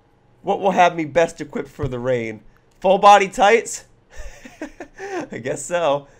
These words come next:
All right. Headwear. Do I wanna have the Yoshi hat on today? I mean, I kinda do.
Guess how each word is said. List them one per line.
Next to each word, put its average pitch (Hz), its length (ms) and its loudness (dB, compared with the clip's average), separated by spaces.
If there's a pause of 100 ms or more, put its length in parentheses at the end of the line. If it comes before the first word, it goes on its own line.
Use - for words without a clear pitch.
(240)
All 156 220 0
right. 143 260 2 (480)
Headwear. 175 420 0
Do 175 100 -6
I 240 60 -2
wanna 240 220 -4
have 214 140 -4
the 202 80 -8
Yoshi 208 260 -8
hat 190 160 -4
on 190 160 -6
today? 185 400 -6 (1500)
I 151 80 -6
mean, 151 240 -6
I 131 100 -4
kinda 151 420 -6
do. 117 460 -8